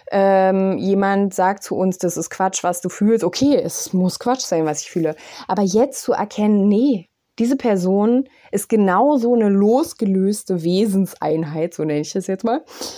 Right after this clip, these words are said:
wie ich. Und ich darf meine Wahrnehmung haben und diese Person darf ihre Wahrnehmung haben. Und es mindert mein, mein, meinen Wert, mein Existenzrecht, ja, also um es mal richtig dramatisch zu sagen,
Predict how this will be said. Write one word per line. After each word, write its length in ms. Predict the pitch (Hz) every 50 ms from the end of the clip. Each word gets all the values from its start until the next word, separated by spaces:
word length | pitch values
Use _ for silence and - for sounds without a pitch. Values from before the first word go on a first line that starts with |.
| - - - - - _ _ _ -
wie 260 | 190 208 240 262 -
ich. 280 | 262 262 - - - - _ _ _ _ _ _ _ _ _ _ _ _ _ _ _ _
Und 200 | - 208 202 202
ich 140 | - 226 -
darf 220 | - 240 240 -
meine 280 | 208 185 180 180 175 160
Wahrnehmung 640 | 165 156 156 160 165 165 170 170 165 170 165 165 175
haben 280 | 170 170 175 196 208
und 200 | 208 208 208 202
diese 200 | - 254 247 262 269
Person 380 | - 320 330 277 262 269 247
darf 160 | 202 170 165 -
ihre 260 | - 160 156 151 147
Wahrnehmung 560 | 156 156 156 156 160 156 156 156 160 156 160
haben. 360 | 175 160 160 180 208 240 247 - - - - - - -
Und 160 | - 214 208
es 160 | 220 220 -
mindert 500 | 214 208 220 240 269 285 294 285 277 277
mein, 500 | 202 185 175 180 196 240 285 294 294 277 - - _
mein, 1080 | - 202 196 196 226 262 294 277 269 254 247 233 - - - - - - - - - - -
meinen 640 | - 196 196 190 196 196 214 208 196 180 160 151
Wert, 640 | 170 175 196 247 269 262 240 196 170 170 - - - _ _ _ _ - - - _
mein 260 | - 226 226 220 190
Existenzrecht, 1200 | - - 202 - - - 214 - - - - - 220 247 285 - - - 170 170 180 - - - -
ja, 240 | - 170 185 220 -
also 180 | - 147 143
um 160 | 143 160 165
es 140 | 165 160 -
mal 120 | 165 160 156
richtig 300 | 165 180 - - 180 -
dramatisch 460 | - - 151 151 143 143 - - -
zu 100 | - 190
sagen, 280 | 180 180 185 202 214